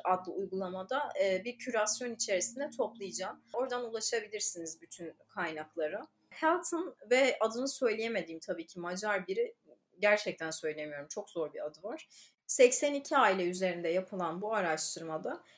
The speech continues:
eşyalara simgesel anlam yüklemeyenlerin insani bağları tercih edenlerin yakın ilişkiler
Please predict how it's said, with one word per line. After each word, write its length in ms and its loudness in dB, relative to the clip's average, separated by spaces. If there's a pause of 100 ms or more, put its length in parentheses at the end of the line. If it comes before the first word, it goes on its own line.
(160)
eşyalara 640 4
simgesel 680 2
anlam 380 0
yüklemeyenlerin 920 0
insani 640 0
bağları 520 0 (300)
tercih 500 6
edenlerin 720 0
yakın 320 -2
ilişkiler 800 2